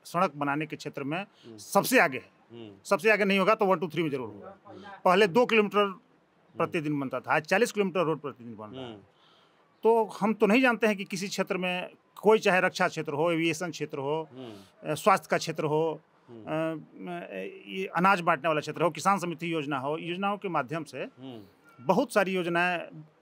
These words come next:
Speaker 1: अ, भारत सरकार की चल रही है, जिसके माध्यम से तो हमें तो लगता है कि विकास हो रहा है।
Speaker 2: पर आपके गांव के युवा क्यों शिकायत कर रहे हैं फिर नौकरी का? अगर विकास हो रहा है,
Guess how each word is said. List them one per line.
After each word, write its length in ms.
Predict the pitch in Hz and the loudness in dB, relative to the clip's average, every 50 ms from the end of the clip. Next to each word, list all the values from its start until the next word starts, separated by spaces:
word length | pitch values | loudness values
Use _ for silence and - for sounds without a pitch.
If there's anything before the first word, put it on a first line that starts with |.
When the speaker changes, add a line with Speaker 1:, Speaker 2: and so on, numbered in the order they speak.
| _ - | _ -8
Speaker 1:
अ, 120 | 170 165 | -8 -6
भारत 260 | 156 127 147 165 170 | -4 -2 -2 -2 0
सरकार 260 | 156 165 156 - 151 156 | -2 -2 -2 0 -2 -2
की 140 | 147 - | -2 -8
चल 180 | 151 - 151 143 | -10 -8 -8 -6
रही 160 | 135 139 135 | -6 -8 -8
है, 80 | 160 170 | -8 -8
जिसके 280 | 151 151 113 - 220 | -8 -8 -6 -4 -4
माध्यम 300 | 202 160 143 127 139 143 | -2 -2 -4 -4 -6 -8
से 120 | 127 131 135 | -10 -12 -14
तो 120 | - 135 | -14 -12
हमें 160 | 117 135 175 | -10 -8 -6
तो 100 | 190 208 | -6 -4
लगता 200 | 185 175 160 - | -6 -4 -4 -6
है 80 | 156 143 | -6 -6
कि 80 | 123 120 | -8 -10
विकास 340 | 110 117 - 120 113 - - | -12 -8 -6 -6 -6 -6 -6
हो 80 | 143 | -8
रहा 160 | 139 127 120 123 | -8 -8 -8 -10
है। 160 | 139 151 - _ | -14 -18 -4 _
Speaker 2:
पर 120 | 180 185 | 2 2
आपके 260 | 196 185 185 - 202 180 | 2 2 2 2 4 6
गांव 200 | 170 190 214 214 | 6 6 6 6
के 120 | - 214 | 4 4
युवा 240 | 196 190 202 208 214 | 4 6 6 6 4
क्यों 200 | 196 - 247 262 | 4 4 4 4
शिकायत 400 | 226 - 175 - 156 131 127 - | 4 4 4 6 6 6 4 4
कर 160 | - 127 117 | 4 4 6
रहे 100 | 117 120 | 6 6
हैं 80 | 120 113 | 4 4
फिर 140 | 127 127 | 4 4
नौकरी 320 | 120 123 120 113 - 123 117 | 4 4 4 4 2 0 2
का? 120 | - 123 | 2 4
अगर 160 | 113 127 139 | 4 4 4
विकास 400 | 139 127 - - 127 151 160 - - | 2 2 4 4 6 6 4 4 4
हो 120 | 123 147 | 4 6
रहा 260 | 165 139 101 98 92 | 6 6 6 6 4
है, 260 | 82 90 92 104 120 | 2 2 2 0 0